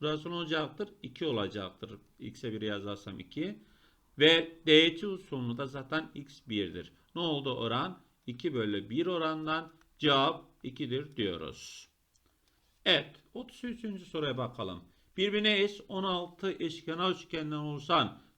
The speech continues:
yukarıdaki şekilde A ile B noktaları arasındaki en kısa mesafe dört kök yirmi bir vermiş. Eşkenar üçgende bir kenar iki x olsun diyorum. O zaman yükseklik ne olacaktır? Şöyle tabanı ikiye bölecektir x'e x.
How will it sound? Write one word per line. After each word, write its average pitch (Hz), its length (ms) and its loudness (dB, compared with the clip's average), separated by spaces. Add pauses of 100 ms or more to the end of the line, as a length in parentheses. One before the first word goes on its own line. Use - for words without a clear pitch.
yukarıdaki 175 520 2
şekilde 156 500 0
A 170 280 2
ile 165 200 -2
B 170 120 -4
noktaları 165 360 -2
arasındaki 151 920 0 (300)
en 190 260 4
kısa - 220 -10
mesafe 160 520 -6
dört 180 260 -4
kök 180 280 -10
yirmi 156 260 -4
bir 185 160 2
vermiş. 101 340 -2 (480)
Eşkenar 240 480 0
üçgende 139 460 -6
bir 220 180 -8
kenar 165 360 -4
iki 185 280 -12
x - 200 -16
olsun 98 440 -6
diyorum. 87 380 -4 (380)
O 139 60 -2
zaman 196 360 0
yükseklik 202 640 -8
ne 254 60 -4
olacaktır? 165 760 -2
Şöyle 131 280 -6
tabanı 151 340 -4
ikiye 156 260 -2
bölecektir 117 560 -2
x'e 107 440 -4
x. - 400 -4